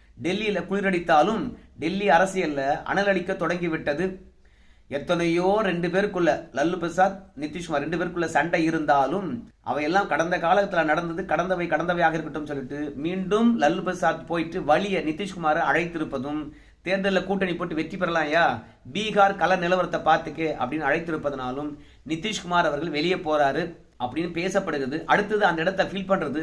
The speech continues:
திமுகவாக இருக்கும். அதனால தான் இந்த அண்ணா பல்கலைக்கழக விஷயத்துல திமுக ஆட்சியை காப்பாற்ற வேண்டும், இல்ல திமுகவை காப்பாற்ற வேண்டும் என்பதற்காக இ டி இறக்கியிருக்காங்களா?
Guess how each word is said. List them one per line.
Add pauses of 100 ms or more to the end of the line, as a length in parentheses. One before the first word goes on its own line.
திமுகவாக
இருக்கும். (440)
அதனால (120)
தான் (220)
இந்த
அண்ணா
பல்கலைக்கழக
விஷயத்துல (240)
திமுக
ஆட்சியை
காப்பாற்ற
வேண்டும்,
இல்ல
திமுகவை
காப்பாற்ற
வேண்டும்
என்பதற்காக
இ
டி
இறக்கியிருக்காங்களா?